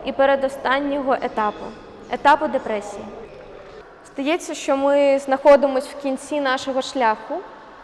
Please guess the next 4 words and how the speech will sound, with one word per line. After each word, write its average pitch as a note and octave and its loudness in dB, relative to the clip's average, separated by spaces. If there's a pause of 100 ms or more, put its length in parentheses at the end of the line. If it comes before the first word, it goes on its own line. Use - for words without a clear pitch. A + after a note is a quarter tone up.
(300)
бо C4 4 (920)
далі D#4 6 (260)
тільки D4+ -2
прийняття. C4 0